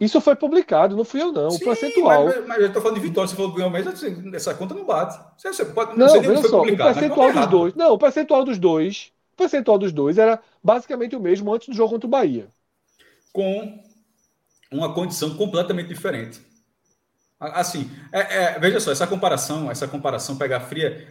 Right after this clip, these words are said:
Speaker 2: é mais ou menos um que uma, uma, uma, um, até circulou hoje, acho que foi de manhã cedo, no, no Twitter, foi muito interessante. Foi o Marca, não, foi o Mundo Depor-, De-, Deportivo, que acho que é,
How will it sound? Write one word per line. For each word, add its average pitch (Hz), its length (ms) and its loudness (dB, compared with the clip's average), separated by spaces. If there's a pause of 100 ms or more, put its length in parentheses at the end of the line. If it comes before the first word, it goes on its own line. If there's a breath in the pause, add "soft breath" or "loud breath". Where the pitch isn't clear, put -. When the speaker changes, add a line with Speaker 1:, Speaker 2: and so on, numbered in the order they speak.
Speaker 2:
é 139 80 -4
mais 175 200 0
ou 185 80 -2
menos 165 160 -8
um 185 100 -4
que - 100 -10
uma, 165 240 -8
uma, 170 280 -12
uma, 170 300 -10
um, 180 80 -14 (280)
até 147 220 -4
circulou 220 460 0
hoje, 131 340 -4
acho 127 160 -14
que - 80 -10
foi - 220 -12
de 135 200 -16
manhã 123 240 -8
cedo, 131 380 -10 (540)
no, 139 260 -2
no 143 120 -4
Twitter, 139 180 -4
foi 175 100 -4
muito 190 140 -4
interessante. 156 580 -2
Foi 185 160 -2
o - 20 0
Marca, 135 640 -6
não, 139 160 -4
foi 143 120 -6
o 139 40 -4
Mundo 180 200 -4
Depor-, 190 340 -4
De-, 151 260 -10
Deportivo, 123 540 -12
que - 120 -10
acho 127 140 -8
que 151 60 -4
é, 143 60 -2